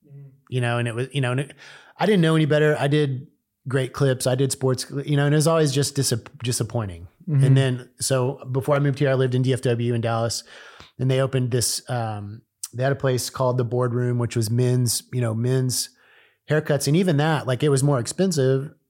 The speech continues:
Speaker 2: and they were, you know, I'm, I'm assuming more trained or more capable or whatever, but even that was hit and miss.
Speaker 1: Yeah, you're paying for the experience.
Speaker 2: Yeah.
Speaker 1: Yeah.
Speaker 2: So I feel like there,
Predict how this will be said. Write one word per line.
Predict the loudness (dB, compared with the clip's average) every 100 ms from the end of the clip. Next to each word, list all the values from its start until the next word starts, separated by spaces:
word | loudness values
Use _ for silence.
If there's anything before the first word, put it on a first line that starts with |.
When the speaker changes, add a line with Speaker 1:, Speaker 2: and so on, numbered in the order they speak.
| _
Speaker 2:
and | -6 -2
they | 0
were, | 0 -2 -6 -18 -8
you | -6
know, | -2
I'm, | -2 -4 -4
I'm | -4
assuming | -2 0 0 0 0 -2
more | 0 0 0 -2 -6 _ -10
trained | -4 -2 -2 -2
or | -4
more | -4
capable | -2 -2 0 -2
or | -4
whatever, | -4 -6 -4
but | -2 2
even | 2 2
that | 0
was | -2 -4
hit | -4
and | -6
miss. | -8 -10 -14 -10 0
Speaker 1:
Yeah, | 2
you're | 2
paying | 2 2
for | 0
the | 0
experience. | -2 -2 -2 -2 -4 -6 -10 _ -16 -2
Speaker 2:
Yeah. | 0 0 -2 -10 _ _ -8
Speaker 1:
Yeah. | -6 -6 -10 _
Speaker 2:
So | -4 0 2 0 -2 -8
I | -6 -2
feel | 2 4
like | 2 0
there, | 0 0 -2